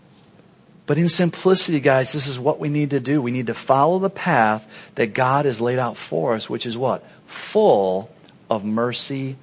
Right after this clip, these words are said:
and truth. Full of mercy and truth. "Who is the man," verse twelve, "who fears the Lord? Him shall he teach." So the man here, the first him,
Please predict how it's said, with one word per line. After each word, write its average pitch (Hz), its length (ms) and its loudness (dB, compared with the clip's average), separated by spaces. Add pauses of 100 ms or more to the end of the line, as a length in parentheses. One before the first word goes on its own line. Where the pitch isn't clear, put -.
(280)
and 107 180 -8
truth. 95 640 -6 (240)
Full 135 400 0
of 104 140 -8
mercy 110 520 -4
and 98 200 -10
truth. - 760 -10 (920)
"Who 233 240 2
is 233 160 0
the 214 80 4
man," 190 480 2
verse 120 260 -4
twelve, 107 640 -4 (1160)
"who 226 180 4
fears 135 500 0
the 202 120 10
Lord? 214 580 6 (1160)
Him 208 680 4 (540)
shall 147 300 4
he 147 240 -2
teach." 160 680 -2
So 123 380 4
the 120 160 -6
man 151 340 4
here, 135 220 0
the 120 80 -2
first 147 400 -2
him, 131 420 -4